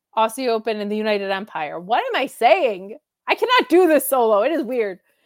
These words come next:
With the United Empire waiting for him on the A E W main roster. So it just, the way this has gone, it only feels like there's,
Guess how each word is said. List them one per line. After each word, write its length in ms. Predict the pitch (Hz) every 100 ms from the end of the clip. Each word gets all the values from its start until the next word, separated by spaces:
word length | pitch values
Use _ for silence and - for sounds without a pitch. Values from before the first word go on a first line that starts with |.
| _ _ _
With 100 | -
the 60 | 320
United 420 | 330 381 453 403
Empire 720 | 370 339 196 196 202 226 285 _ _ _ -
waiting 360 | 311 359 349
for 120 | 302
him 180 | 311 302
on 140 | 285 269
the 60 |
A 160 | 254 247
E 20 |
W 300 | 233 226 233
main 220 | 233 277
roster. 500 | 233 180 180 - 165 175
So 220 | 220 214
it 140 | 226
just, 420 | 269 262 - - _ _ _
the 120 | 226 247
way 220 | 277 285
this 200 | 269 262
has 160 | 233
gone, 260 | 233 233 233
it 120 | 214
only 260 | 202 202 202
feels 420 | - 208 202 202
like 400 | 180 185 185 180 _ _ _ _ _ _ _ _ 202 _ 233
there's, 440 | 202 208 202 190